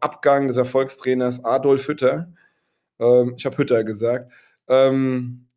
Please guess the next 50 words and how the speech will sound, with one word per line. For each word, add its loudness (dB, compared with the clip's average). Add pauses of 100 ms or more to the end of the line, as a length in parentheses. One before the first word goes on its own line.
(140)
wir -2
wollten 2
an -4
unserer -4
Stelle -2
einfach -4
nochmal -2
erklären, -2
wir -4
zwei 0
hier -2
als -4
Podcast, -4
als -8 (300)
Mad -4
Eagle -4
Zapfhahn, -2 (440)
wir 2
werden 4
bleiben, 2
der 2
Podcast -6
wird -4
bleiben, 0
wir -2
werden -2
nicht -6
weggehen, -4
wir -2
werden -2
es -8
nicht -8
umbenennen, -2 (340)
ähm, 0
uns -6
wird's -8
auch 0
nächste -4
Woche -2
an -6
der -4
Stelle -10
noch -10
geben. -8
Das -12
ist -12
nicht -6
Stand -6
jetzt -4
oder 2